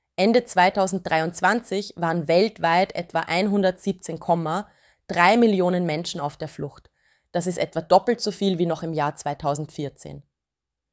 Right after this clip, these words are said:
Davon gelten rund dreiundvierzig Komma vier Millionen Menschen als Flüchtlinge.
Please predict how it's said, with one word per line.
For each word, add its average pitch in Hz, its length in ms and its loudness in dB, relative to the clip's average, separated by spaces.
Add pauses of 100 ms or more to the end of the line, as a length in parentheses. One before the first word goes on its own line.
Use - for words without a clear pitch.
(640)
Davon 180 420 2
gelten 208 280 4
rund 190 260 0
dreiundvierzig 214 800 0
Komma 180 260 -2
vier 233 300 2
Millionen 190 480 2
Menschen 156 360 -6
als 147 180 -8
Flüchtlinge. 147 580 -12